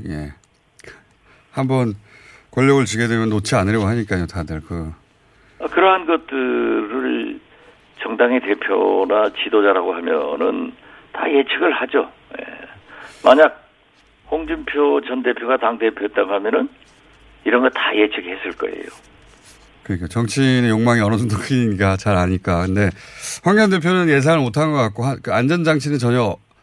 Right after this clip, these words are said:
Speaker 1: 두지 않고 한 것 같습니다. 그죠?
Speaker 2: 그렇죠. 예.
Speaker 1: 전혀
Speaker 2: 그렇기
Speaker 1: 없으니까
Speaker 2: 때문에
Speaker 1: 이런 일이
Speaker 2: 이제 와서 공천을 무효화시키고, 그렇지 않으면은 뭐 플랜 B,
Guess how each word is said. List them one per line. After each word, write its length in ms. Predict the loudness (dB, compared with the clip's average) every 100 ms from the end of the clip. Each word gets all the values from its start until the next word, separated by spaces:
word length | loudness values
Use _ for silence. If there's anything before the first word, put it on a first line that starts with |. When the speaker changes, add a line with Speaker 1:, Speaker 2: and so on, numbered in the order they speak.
| _
Speaker 1:
두지 200 | -4 2
않고 720 | 2 2 0 0 2 0 -6 -14 _ _ _ _ _
한 140 | -4
것 60 | 0
같습니다. 380 | 0 -2 -8 -8
그죠? 280 | -8 -8 -10 -14 _ -4
Speaker 2:
그렇죠. 440 | 2 2 2 -2 -2
예. 60 | 2
Speaker 1:
전혀 300 | 4 4 2
Speaker 2:
그렇기 240 | 2 2
Speaker 1:
없으니까 120 | 6 6
Speaker 2:
때문에 140 | 6
Speaker 1:
이런 140 | 2
일이 100 | -2
Speaker 2:
이제 100 | -2
와서 480 | 2 2 2 0 0 0
공천을 760 | -4 -8 -2 2 2 2 2 0 -4 -20 -20 -20
무효화시키고, 1120 | -6 0 4 6 4 2 -6 -8 -10 -8 -8 -10 -20 -20 _
그렇지 240 | -2 -2 0
않으면은 540 | -2 0 0 0 -2 0
뭐 140 | -2 -2
플랜 300 | 2 2 2
B, 300 | 0 0 -2